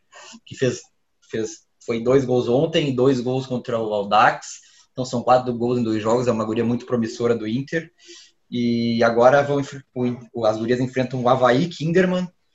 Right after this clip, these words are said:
pela, pela quarta de final. É um jogo difícil. As gurias de quinze jogos venceram dez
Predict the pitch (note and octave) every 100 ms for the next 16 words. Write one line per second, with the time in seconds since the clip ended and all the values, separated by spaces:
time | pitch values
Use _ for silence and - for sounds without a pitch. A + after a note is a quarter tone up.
0 | _ _ _ _ _ _ B2+ C#3+ D#3 C3
1 | A#2+ A2+ A2 - B2 A#2 - - - D#3+
2 | F3+ - - A#2 A2+ C3 C#3 C#3 A#2+ A#2
3 | A#2 C3+ D3 C#3 - E3+ G#3 - G#3 -
4 | _ _ A#2 A2+ B2+ C#3 D3+ C3 - E3+
5 | F3+ D3+ C#3+ C#3 C3+ C3 D3 C3 B2+ B2
6 | C#3 - - -